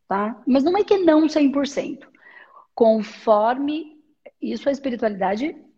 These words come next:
com, explicando pra gente. Conforme a consciência vai vindo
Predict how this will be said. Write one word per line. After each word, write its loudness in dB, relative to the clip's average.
com, -6
explicando -4
pra 2
gente. -10
Conforme 2
a -4
consciência -6
vai -4
vindo -2